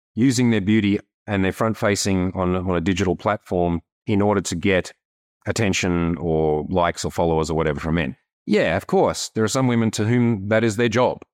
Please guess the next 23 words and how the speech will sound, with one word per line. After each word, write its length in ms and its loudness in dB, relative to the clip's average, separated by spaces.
right? 180 0
It's 180 -2
a, 60 2
it's 180 0
a 60 -2
profession 460 0
these 180 -2
days, 340 -6
okay? 420 0
It's 220 -4
an 100 2
in-, 340 -2
being 380 0
a 280 0
sexual 360 -2
influencer 560 0
or 240 0
a 40 -4
thirst 300 -2
trap 300 -4
lady 300 0
or 120 0
whatever. 440 2